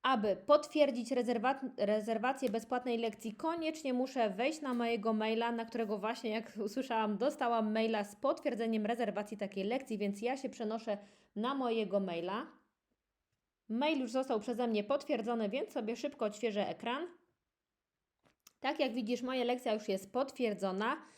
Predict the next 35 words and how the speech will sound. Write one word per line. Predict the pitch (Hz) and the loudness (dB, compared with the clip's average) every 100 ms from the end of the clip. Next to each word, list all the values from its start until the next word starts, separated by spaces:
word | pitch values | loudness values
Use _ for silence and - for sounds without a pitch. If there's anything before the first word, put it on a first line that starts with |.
| - - | -20 -10
i | - | -2
to, | 339 | -2
co | 370 | 0
najważniejsze, | 330 302 262 254 277 294 294 254 | 0 2 0 0 -2 -2 0 -2
w | 262 | 2
tym | 302 | 2
momencie | 294 269 262 269 269 | 2 0 -2 -2 0
również | 254 247 262 254 | 0 0 -2 -4
otrzymam | 233 - 262 254 240 240 - _ _ - | -8 -4 -2 0 -2 -4 -12 _ _ -4
link | 226 262 320 311 - - | 0 0 0 -2 -10 -12
do | 190 185 269 | -4 2 2
m-, | 285 254 | 2 0
y, | - 214 214 | 0 2 2
do | 202 277 | 4 4
lekcji | 262 - - | 4 0 -2
na | 214 233 302 | 0 2 2
mojego | 302 262 254 233 | 2 2 2 2
maila. | 226 196 196 220 302 - - _ _ - | 2 2 2 0 -2 -4 -20 _ _ -4
I | 320 | -2
tak | 330 339 | 0 0
jak | 269 | -2
już | 262 247 | -2 -2
mówiłam, | 233 220 269 262 247 | -2 -2 0 0 -2
w | |
tym | - 285 | -2 -2
momencie | 269 247 262 262 226 | 0 0 0 0 -2
Ty | - 349 330 | 0 0 2
również | 294 285 277 269 | 2 0 -2 -4
w | - | -8
Kiwo | - 254 240 | -6 -4 -2
zobaczysz, | 233 220 247 262 | -2 -2 -2 -2
że | 220 | -2
lekcja | 233 233 233 | -2 -2 -4
została | 214 214 233 208 | -6 -4 0 0
potwierdzona | 208 277 302 - 247 208 247 254 302 | 2 0 0 0 -2 0 -2 2 2